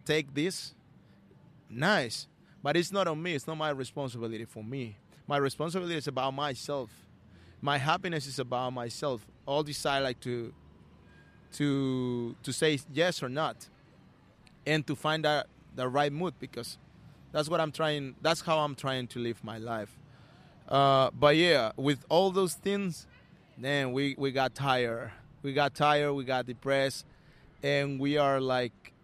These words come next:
even with or without money, you discover,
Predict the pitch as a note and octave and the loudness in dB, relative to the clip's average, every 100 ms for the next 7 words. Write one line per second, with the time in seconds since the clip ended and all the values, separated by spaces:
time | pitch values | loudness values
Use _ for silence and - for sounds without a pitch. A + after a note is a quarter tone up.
0 | _ D3+ E3+ D#3 C#3+ C3 D#3+ E3 D3 C#3 | _ -4 -2 0 -2 -2 -2 -2 -4 0
1 | C#3 C#3+ D3 D3 C#3 C#3+ C#3 - D3+ C3+ | 0 0 0 -2 -4 -4 -6 -2 -2 0
2 | B2 | -2